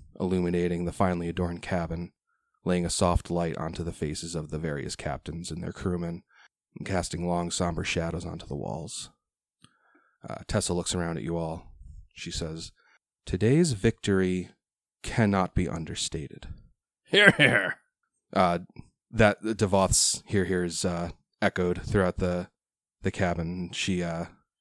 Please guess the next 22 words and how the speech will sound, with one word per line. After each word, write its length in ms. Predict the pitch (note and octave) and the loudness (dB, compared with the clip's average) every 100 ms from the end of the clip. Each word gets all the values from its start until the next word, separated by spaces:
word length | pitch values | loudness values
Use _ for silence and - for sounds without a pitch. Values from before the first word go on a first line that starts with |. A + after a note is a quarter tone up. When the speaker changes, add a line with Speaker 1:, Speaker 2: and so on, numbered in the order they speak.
| - | -2
Speaker 1:
Tessa 380 | G3+ - F#2 - | 0 0 -2 -2
nods 340 | G2+ G#2 F#2 - | 2 4 2 0
her 120 | F#2+ | -2
head, 280 | F#2+ F2+ F2+ _ - - - _ - - - | -2 -4 -8 _ -20 -20 -20 _ -20 -20 -4
uh, 340 | F2+ E2+ E2 - _ - | -2 -2 -4 -10 _ -6
kinda 260 | F#2+ F2 | -2 -2
generally 640 | E2 A2 F2+ F2+ F2+ E2+ F2+ _ - | 0 0 2 0 -2 -4 -10 _ -4
at 140 | F2+ | -2
everybody's 640 | F2 E2 E2+ E2 E2+ - - | -2 -2 -2 -4 -6 -8 -8
excitement. 560 | - - E2+ - E2 - _ _ _ _ _ | -6 -2 -2 -4 -8 -10 _ _ _ _ _
And, 340 | F#2+ F2+ F2 E2+ - _ _ _ - | 0 0 -4 -8 -14 _ _ _ -10
and 100 | F2 | -8
she 120 | F2+ | -6
says, 580 | - F2 E2+ - - - _ _ _ _ _ | -4 -4 -4 -8 -10 -12 _ _ _ _ _
"While 320 | - G2+ G2+ | 2 4 6
some 260 | - C#3 C#3 | 4 4 6
of 120 | C3+ | 6
us 160 | C3 - | 6 4
have 180 | G#2 F2+ | 2 2
suffered 440 | - A2+ A#2+ G#2+ | 4 6 6 4
heavy 320 | F2+ G2 G#2+ | 4 2 4
losses, 760 | A2 F2+ E2 - G2 E2 - | 4 2 -2 -6 -8 -8 -8